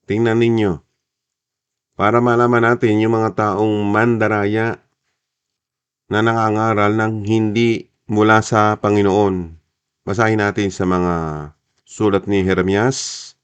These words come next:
twenty-three thirty. "Kaya laban ako sa mga propetang ginagaya lang ang mensahe ng kapwa nila propeta. At sinasabi nila na galing daw ito sa akin." Yan.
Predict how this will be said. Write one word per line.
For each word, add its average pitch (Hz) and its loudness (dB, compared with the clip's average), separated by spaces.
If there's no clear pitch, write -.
twenty-three 90 0
thirty. 98 -2
"Kaya 135 6
laban 143 4
ako 123 6
sa 117 0
mga 110 0
propetang 110 0
ginagaya 104 0
lang 110 -2
ang 107 -2
mensahe 107 0
ng 110 -2
kapwa 113 -4
nila 113 -2
propeta. 117 -4
At 101 -4
sinasabi 113 0
nila 104 0
na 107 0
galing 107 -2
daw 120 0
ito 85 -4
sa 117 -4
akin." 113 -8
Yan. 117 -8